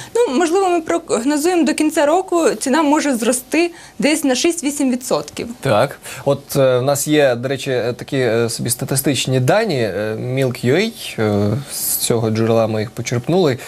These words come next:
Speaker 2: з приводу середньостатистичної, середньозваженої закупівельної ціни на молоко станом на двадцяте жовтня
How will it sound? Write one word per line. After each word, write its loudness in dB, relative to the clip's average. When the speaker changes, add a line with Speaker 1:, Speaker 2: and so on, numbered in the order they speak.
Speaker 2:
з -12
приводу 0
середньостатистичної, -2
середньозваженої 2
закупівельної -6
ціни -2
на 0
молоко 0
станом 0
на 2
двадцяте 0
жовтня -2